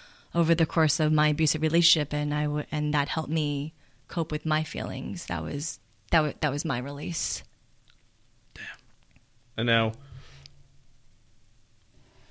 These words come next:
Speaker 2: when you're a part of this whole community, obviously you've seen, you've seen, you've met a lot of these people and stuff like that. Is there a lot of, like, support for, for these people? 'Cause I happen to know a bunch of people that are, that are adopted, and,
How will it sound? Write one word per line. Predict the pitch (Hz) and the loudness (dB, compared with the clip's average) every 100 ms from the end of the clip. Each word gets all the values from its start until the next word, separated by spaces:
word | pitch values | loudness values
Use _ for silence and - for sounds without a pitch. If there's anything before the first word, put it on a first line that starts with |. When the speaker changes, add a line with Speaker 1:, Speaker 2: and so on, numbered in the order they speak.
| - - 131 | -20 -20 -4
Speaker 2:
when | 135 120 | 0 2
you're | 113 | 2
a | 110 | 2
part | - 117 113 | 2 2 4
of | |
this | 107 104 | 2 -2
whole | - 107 | 0 -2
community, | - 101 104 104 95 92 92 - - - - - - - | -2 -2 0 0 0 0 -2 -8 -20 -20 -20 -20 -14 2
obviously | 113 107 101 107 | 4 4 2 -2
you've | 101 | -2
seen, | - 104 95 85 | -2 -2 -4 -6
you've | 110 104 | -6 -2
seen, | 113 107 92 | 0 0 0
you've | 107 | 4
met | 107 | 6
a | 104 | 6
lot | 107 104 | 4 2
of | |
these | 104 - | 0 0
people | 104 - 104 | 0 0 -2
and | |
stuff | 101 101 - | -2 -2 -2
like | 104 | 0
that. | 104 101 101 - - - - - - - - - - - - - | 2 2 0 -8 -10 -12 -14 -14 -14 -16 -18 -18 -20 -20 -2 2
Is | 113 | 6
there | 123 123 120 | 8 10 8
a | 107 | 6
lot | 107 107 107 | 6 6 6
of, | 104 | 4
like, | 104 101 | 0 0
support | - 104 - 143 156 | 0 2 4 4 4
for, | - 160 156 - - - | 2 2 2 -2 -10 -6
for | - 143 139 143 - - | 0 2 2 -2 -10 0
these | 156 143 | 2 4
people? | 143 131 | 2 4
'Cause | 123 | 6
I | 123 | 12
happen | 127 123 120 | 12 12 8
to | |
know | 113 110 98 | 4 4 2
a | 110 | 2
bunch | 113 110 | 2 2
of | |
people | 110 92 | 0 0
that | 107 101 | 0 -2
are, | - | -2
that | 110 104 | -2 0
are | 101 | 0
adopted, | 101 107 107 98 | 0 0 0 -4
and, | 104 | -4